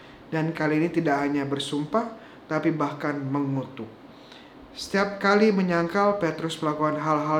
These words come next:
yang tidak terbayangkan sebelumnya. Dia bersumpah palsu dan bahkan mengutuk untuk menyelamatkan dirinya.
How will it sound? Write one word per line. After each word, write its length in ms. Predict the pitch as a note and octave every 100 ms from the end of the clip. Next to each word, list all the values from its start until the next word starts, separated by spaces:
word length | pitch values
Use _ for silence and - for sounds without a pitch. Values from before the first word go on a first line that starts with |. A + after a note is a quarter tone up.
| D3
yang 160 | C#3+
tidak 320 | C#3 C#3+ C3 -
terbayangkan 880 | C#3+ C3+ C3 B2+ B2+ - B2 A#2+
sebelumnya. 720 | A#2+ - B2 B2 A#2+ A2+ A2 G#2 - - - - - - D#3
Dia 240 | E3 D#3
bersumpah 560 | C#3 C3+ - C3+ B2+ B2 -
palsu 640 | A#2+ B2 - G3+ G#3 G#3 - - -
dan 240 | D3+ D3 D3
bahkan 400 | C#3 C#3 C#3 C3+
mengutuk 560 | C3 C#3 A#3+ A#3 D3 - -
untuk 320 | C#3+ C#3 C#3
menyelamatkan 960 | C#3 C3+ C3 C3+ C3 C3 - C3 A#2+ B2
dirinya. 400 | B2 A2+ G2+